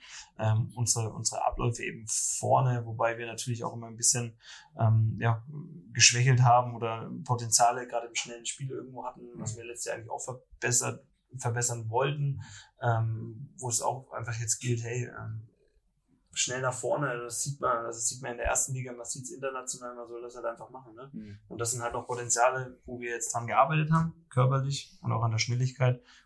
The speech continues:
Speaker 1: Und ich denke, unser Spiel wird durchaus schneller sein als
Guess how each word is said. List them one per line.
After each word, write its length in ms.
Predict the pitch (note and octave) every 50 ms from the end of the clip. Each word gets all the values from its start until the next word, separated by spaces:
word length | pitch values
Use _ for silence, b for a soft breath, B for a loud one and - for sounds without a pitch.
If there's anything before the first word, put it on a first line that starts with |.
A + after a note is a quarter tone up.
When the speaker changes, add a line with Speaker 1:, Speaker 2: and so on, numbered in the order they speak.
| B
Speaker 1:
Und 80 | - -
ich 100 | A2+ A2
denke, 300 | - G#2+ A2+ A2 A2+ A2+
unser 200 | A2 A2+ A2 A2+ A2
Spiel 260 | - - A#2+ A#2 A2+
wird 240 | A2+ A2+ A2 - -
durchaus 320 | A#2+ A#2 A2 A2 A2 A2
schneller 300 | - - A2+ A2 A2+ A2
sein 280 | A2 A2+ A2 A2 G#2+ G#2+
als 380 | A2 G#2+ G#2+ G#2+ - - -